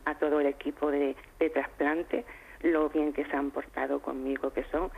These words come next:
excepcionales, son maravillosos. Tanto el doctor Abel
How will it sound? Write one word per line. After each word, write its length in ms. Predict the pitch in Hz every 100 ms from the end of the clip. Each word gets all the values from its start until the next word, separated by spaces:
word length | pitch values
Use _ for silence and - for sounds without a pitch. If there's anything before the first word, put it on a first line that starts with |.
| - -
excepcionales, 960 | 165 - 143 - 151 135 147 135 135 - - - - - -
son 200 | 180 190
maravillosos. 760 | 190 151 135 135 143 139 - - - - - - -
Tanto 440 | 147 147 143 151 147
el 100 | 139
doctor 560 | 135 - - 156 165
Abel 480 | 139 147 202 240